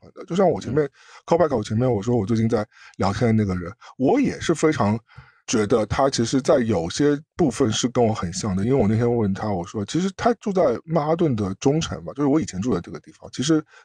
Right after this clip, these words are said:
Speaker 1: 根本不缺，他想找些人出来玩乐的话，其实是很容易的嘛。他说他也不在乎找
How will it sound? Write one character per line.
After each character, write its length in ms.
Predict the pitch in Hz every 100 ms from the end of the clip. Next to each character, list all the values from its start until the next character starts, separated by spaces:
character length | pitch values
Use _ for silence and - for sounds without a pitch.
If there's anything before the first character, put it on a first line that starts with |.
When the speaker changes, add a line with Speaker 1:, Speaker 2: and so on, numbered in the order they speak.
| -
Speaker 1:
根 180 | 151 175
本 260 | 131 90
不 180 | - 123
缺， 420 | 101 - 110 104 104 -
他 100 | 127
想 200 | 131 110
找 180 | 117 -
些 140 | 120
人 120 | 98
出 120 | 104
来 100 | - 101 104 -
玩 360 | 127 73 - 110 _
乐 200 | 143 113
的 80 | 92
话， 140 | -
其 60 | 101
实 100 | 127
是 60 | 185
很 120 | 85
容 220 | 85 -
易 60 | 160
的 80 | -
嘛。 60 | - - - -
他 120 | -
说 200 | 175 170 - - - _ _
他 120 | -
也 140 | 160 95
不 140 | -
在 160 | 104 117
乎 180 | 107 104
找 240 | 76 53